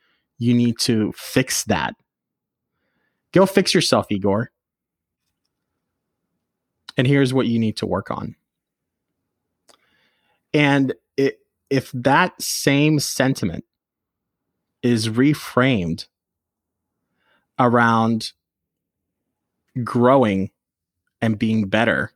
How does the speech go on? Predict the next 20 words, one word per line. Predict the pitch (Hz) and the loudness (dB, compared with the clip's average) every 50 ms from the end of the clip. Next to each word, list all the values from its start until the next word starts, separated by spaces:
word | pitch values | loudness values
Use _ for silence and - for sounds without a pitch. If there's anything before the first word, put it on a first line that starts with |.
| _ _ _ _ _ _ _ _ _ _ _ _ _ _ - | _ _ _ _ _ _ _ _ _ _ _ _ _ _ -2
and | 120 110 | 0 2
not, | 113 117 120 - - - _ _ _ - | 4 4 2 2 0 -6 _ _ _ -6
and | 117 117 117 | -2 0 2
not | 117 117 117 117 - | 2 4 2 2 2
a | - 113 | 0 -2
value | 101 - 117 110 123 123 120 | 0 2 2 4 2 2 2
judgment | 107 - 107 101 - - 101 98 - - | 0 0 -2 -2 -2 -4 -6 -6 -4 -6
of | 104 101 - | -6 -4 -4
me | 110 104 | -4 -4
being | 95 - 95 95 95 | -4 -4 -4 -4 -2
bad, | 90 107 127 139 127 107 92 95 98 - _ _ _ _ _ _ _ _ _ _ _ _ _ _ _ _ _ _ _ _ _ _ _ _ _ _ _ _ _ _ _ _ _ _ _ _ _ _ _ _ _ _ _ _ _ _ _ _ _ _ _ _ _ _ _ _ _ _ _ _ _ _ _ _ _ _ | -2 0 2 4 4 2 2 0 -4 -8 _ _ _ _ _ _ _ _ _ _ _ _ _ _ _ _ _ _ _ _ _ _ _ _ _ _ _ _ _ _ _ _ _ _ _ _ _ _ _ _ _ _ _ _ _ _ _ _ _ _ _ _ _ _ _ _ _ _ _ _ _ _ _ _ _ _
it, | 123 123 127 123 117 - - _ _ _ _ _ _ _ _ _ _ _ _ _ _ _ - | 0 0 2 0 0 -2 -6 _ _ _ _ _ _ _ _ _ _ _ _ _ _ _ -2
it | 131 117 | 0 2
helps | 151 151 156 - - | 2 2 2 2 0
me | 170 | 0
bring | 139 120 147 139 135 | 2 2 2 2 2
a | 123 | 2
different | 113 127 131 - - 135 127 | 2 0 0 0 0 -2 -2
type | - - 131 120 - | -2 -2 -2 0 -2
of | 131 117 | -4 -4